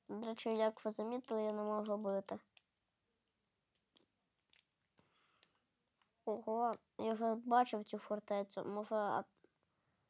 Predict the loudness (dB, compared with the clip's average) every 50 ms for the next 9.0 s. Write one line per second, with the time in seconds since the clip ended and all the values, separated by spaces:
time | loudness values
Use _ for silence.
0 | _ _ _ _ _ -8 -2 0 0 0 0 -4 _ 0 0 2 4 2 2 2
1 | 2 -2 -4 -6 -10 -8 -2 -2 -2 -2 -2 -6 -4 -2 -2 -4 -4 -4 -6 -6
2 | -6 -6 -10 -20 _ _ _ _ -20 _ -10 -8 -8 -8 -6 -8 -12 -12 -6 -4
3 | -4 -4 -4 -6 -12 -12 -12 _ _ _ _ _ _ _ _ _ _ _ _ _
4 | _ _ _ _ _ _ _ _ _ _ _ _ -20 _ _ _ _ _ _ _
5 | _ _ _ _ _ _ _ _ _ _ _ _ _ _ _ _ _ -16 -6 -6
6 | -6 -6 -6 -8 -4 -4 -4 -4 -6 -6 -6 -6 -6 -6 -6 -6 -6 -4 -6 -8
7 | -8 -8 -12 _ -20 -20 _ _ _ _ _ _ _ _ _ _ _ -20 _ _
8 | _ _ _ _ _ _ _ _ _ _ _ _ _ _ _ _ _ -4 -4